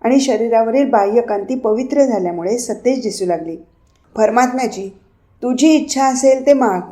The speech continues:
अशी कर्णमधुर वाणी ऐकून अनंत शास्त्री मनात विचार करू लागले. रोगादी बंधने देहाला चिकटतात,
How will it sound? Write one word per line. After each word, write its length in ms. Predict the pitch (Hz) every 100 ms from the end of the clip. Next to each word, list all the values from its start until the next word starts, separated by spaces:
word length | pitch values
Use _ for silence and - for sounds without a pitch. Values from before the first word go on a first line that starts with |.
| - -
अशी 180 | 226 269
कर्णमधुर 680 | 269 240 226 254 254 240 254
वाणी 340 | 233 196 220
ऐकून 380 | 226 226 269 254
अनंत 260 | 208 208 226
शास्त्री 420 | 233 220 - 262
मनात 280 | 233 208 220 214
विचार 320 | 220 233 247
करू 200 | 254 233
लागले. 340 | 214 180 180 180 - _ _ _ _ _ _ -
रोगादी 460 | 247 220 254 262
बंधने 460 | 269 294 262 277 294
देहाला 420 | 262 240 190 220
चिकटतात, 540 | 233 214 - 143 -